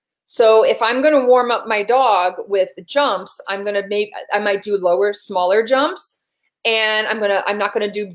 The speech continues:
big distances, and I might do just a, just a couple, right? I'm not gonna do a whole bunch of jumps. And so, um, so that's what you need. The challenge here is to, everybody does different activities with their dogs,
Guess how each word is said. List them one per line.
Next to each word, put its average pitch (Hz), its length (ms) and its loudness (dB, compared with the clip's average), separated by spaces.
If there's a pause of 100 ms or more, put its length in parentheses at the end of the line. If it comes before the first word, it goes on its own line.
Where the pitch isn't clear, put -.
big 202 220 2
distances, 302 800 0
and 226 120 -4
I 214 60 -2
might 214 240 -2
do 220 80 -10
just 208 220 -4
a, - 180 2
just - 180 -8
a 202 40 -10
couple, - 480 -6 (240)
right? 185 260 2
I'm 208 80 -2
not 214 140 -2
gonna 220 100 4
do 214 160 2
a 208 60 6
whole 214 300 0
bunch 190 340 -4
of 175 120 -4
jumps. - 580 -10 (640)
And 226 180 0
so, 226 640 6
um, 226 240 0
so 254 200 0
that's 330 540 -2
what 262 300 2
you 269 100 -6
need. 269 340 -2
The 240 160 0
challenge 370 540 -4
here 226 220 2
is 233 160 -8
to, - 200 -16 (200)
everybody 285 400 0
does 262 220 2
different 254 280 0
activities 233 500 -2
with 202 120 -6
their 196 140 -4
dogs, 202 500 0